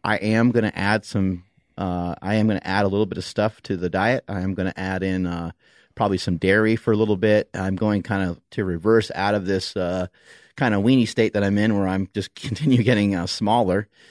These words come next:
and I'm gonna work on getting a little bit bigger. So I'll, I'll eat more food. I'll ditch some of the fasting, and, um, I'll s-, but I'm not sure when I'll do that yet. I just wanna kinda get as kinda tight as I think I can for the moment, and then I'll kind of,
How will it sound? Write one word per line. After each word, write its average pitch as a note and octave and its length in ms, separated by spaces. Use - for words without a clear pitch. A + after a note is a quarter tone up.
and F2+ 100
I'm F#2 60
gonna F#2+ 140
work F#2+ 300
on F#2 180
getting F2+ 200
a - 20
little F#2 160
bit E2+ 200
bigger. F#2 280
So F#2 220
I'll, F2+ 380
I'll E2+ 240
eat A2 200
more G2 220
food. G#2+ 400
I'll F2 140
ditch G2+ 200
some G#2 200
of F2+ 60
the F#2 60
fasting, F#2 600
and, E2+ 160
um, E2+ 300
I'll F2+ 100
s-, - 180
but G2+ 100
I'm A2 160
not A2 180
sure A#2+ 260
when G2+ 140
I'll G2 120
do F#2+ 140
that F2 180
yet. F2 100
I F2+ 60
just F2 160
wanna F#2+ 180
kinda F#2 240
get G2 320
as F2+ 240
kinda E2+ 220
tight - 320
as F2+ 120
I - 100
think C#3 180
I A#2+ 100
can A2+ 320
for - 100
the F2+ 60
moment, A#2 400
and F#2+ 180
then F#2 100
I'll F2+ 120
kind G2 200
of, F2 140